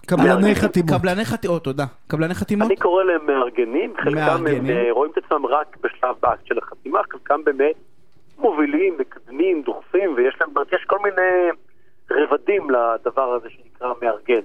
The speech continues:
Speaker 2: יש באמת תומכים, ויש את ה-, או קבלני חתימות,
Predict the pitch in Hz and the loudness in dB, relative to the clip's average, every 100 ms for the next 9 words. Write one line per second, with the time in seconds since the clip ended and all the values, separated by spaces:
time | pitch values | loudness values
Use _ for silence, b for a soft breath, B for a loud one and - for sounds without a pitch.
0 | - - - 143 139 - - - 131 - | -4 -20 -6 -2 0 -2 -8 -10 -6 -2
1 | - 220 254 - 160 170 - - - - | 0 0 0 -2 0 0 -4 -6 -2 0
2 | - B B - - - 123 135 143 139 | -2 B B -2 0 2 4 4 2 0
3 | - 151 | 0 0